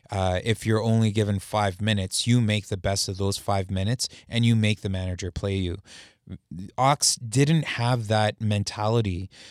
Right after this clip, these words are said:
I know last episode I was talking about having killers in the squad, and he was not a killer. He has talent, and he has never been able to show that talent in a consistent fashion. So to me, to get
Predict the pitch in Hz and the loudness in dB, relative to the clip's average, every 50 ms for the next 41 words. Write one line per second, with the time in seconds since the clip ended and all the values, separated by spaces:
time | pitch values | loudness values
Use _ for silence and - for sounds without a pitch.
0 | - _ - - 110 113 117 117 120 113 110 104 107 107 117 123 117 - - - | -20 _ -4 0 4 6 6 8 8 6 6 4 2 2 2 2 2 0 -2 -2
1 | - 120 127 - 151 139 - - 113 104 98 95 98 101 98 95 - - 117 107 | -2 -2 0 0 0 0 0 2 2 2 2 2 2 0 0 -2 -2 -2 -2 -2
2 | 107 - 120 110 101 104 101 98 - 107 110 107 107 104 98 - - - 123 123 | -2 0 0 0 2 2 2 2 2 2 2 2 2 0 0 -2 -2 -2 2 4
3 | 120 113 104 98 92 92 - - 104 95 92 - - - - - 113 113 117 113 | 4 4 4 4 2 -2 -4 -4 -4 -2 -2 -2 -4 -4 -2 2 2 4 4 4
4 | 98 95 - - - - - - - - - _ - 110 107 107 101 98 110 127 | 2 0 -4 -8 -16 -20 -20 -20 -20 -20 -16 _ -2 0 0 0 0 0 2 2
5 | 120 123 113 120 120 120 135 139 127 - - 117 98 92 87 87 95 107 - _ | 2 2 4 4 4 6 6 4 2 2 0 0 0 0 -2 -4 -6 -10 -14 _
6 | _ _ _ - - 135 131 127 123 120 117 113 101 - - - - _ _ - | _ _ _ -6 -2 0 0 2 2 0 0 -2 -4 -8 -14 -20 -20 _ _ -4
7 | - 107 117 117 110 - - - 117 113 110 117 143 165 160 - - - - - | 0 2 2 2 2 0 -2 0 2 2 4 4 2 2 0 -2 -6 -6 -8 -12
8 | - - - - _ _ _ - 113 113 110 110 110 107 107 107 104 98 - - | -20 -20 -20 -20 _ _ _ 0 2 4 4 4 4 4 2 2 0 0 -2 -6
9 | - - 131 131 123 120 117 104 101 107 110 113 117 113 120 123 113 110 107 101 | -4 -2 0 2 2 2 2 2 2 2 2 4 4 4 2 2 2 2 2 2
10 | 101 - - 101 107 113 107 107 101 95 92 90 - - - 101 - - - - | 0 -2 -2 0 0 2 2 2 2 2 0 -2 -4 -6 -4 -2 -2 0 0 2
11 | 110 107 107 101 101 98 101 - _ _ _ _ _ - - - 120 120 117 113 | 2 2 2 2 0 0 0 -4 _ _ _ _ _ -12 -8 -2 0 2 2 2
12 | 110 107 - - - 110 104 98 - - 107 98 - - 120 107 - - 104 92 | 2 0 -2 -2 -2 -2 -2 -2 -2 -4 -2 -2 0 0 0 0 0 -2 -2 -4
13 | - - - 117 113 120 123 117 - - 101 104 113 110 - - - - - - | -4 -2 0 2 2 2 2 0 -2 -4 -6 -10 -12 -16 -18 -20 -20 -20 -20 -20
14 | - - - - - 127 123 - - 123 120 117 120 135 147 147 - - 127 110 | -14 -4 2 6 8 8 8 6 6 6 6 6 6 6 4 2 0 -2 -4 0
15 | - 120 120 131 | 2 2 2 2